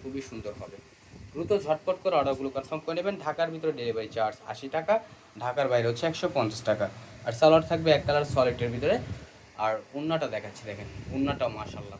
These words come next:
খুবই সুন্দর, কতটা ইউনিক, দেখেন কতটা চমৎকার একটা প্রিন্ট করা থাকবে। দ্রুত ঝটপট করে অর্ডারগুলো কনফার্ম করে নেবেন। Only ষোলোশো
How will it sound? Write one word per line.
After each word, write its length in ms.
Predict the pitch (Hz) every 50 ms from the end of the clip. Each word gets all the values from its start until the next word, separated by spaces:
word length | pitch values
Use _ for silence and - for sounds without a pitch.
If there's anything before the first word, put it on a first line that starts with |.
| - -
খুবই 200 | - 113 123 117 -
সুন্দর, 240 | - 107 101 104 101 - - - - - - - - - - - - - - - - - - - -
কতটা 300 | 123 117 - 123 - 131 120 110
ইউনিক, 300 | 107 104 104 104 101 98 - 98 101
দেখেন 220 | 98 - 92 - - - - - - - - - - - -
কতটা 280 | - - 110 - 113 107 - -
চমৎকার 500 | 110 104 107 117 120 - - - 117 113 107 101
একটা 160 | - - 104 98 -
প্রিন্ট 180 | 104 104 101 -
করা 140 | 101 - 101 -
থাকবে। 240 | 104 98 - - 101 - - - - - - - - - - -
দ্রুত 180 | 127 139 - 160 156 139
ঝটপট 320 | 131 127 127 - - 151 - -
করে 120 | 165 170 175 160
অর্ডারগুলো 340 | 127 113 110 107 113 110 107 -
কনফার্ম 260 | 110 107 - 117 117 120
করে 100 | - 143 151
নেবেন। 180 | 165 196 247 269 269 - - - - - - - - - 147
Only 220 | 160 170 190 190 - -
ষোলোশো 300 | 147 139 143 143 -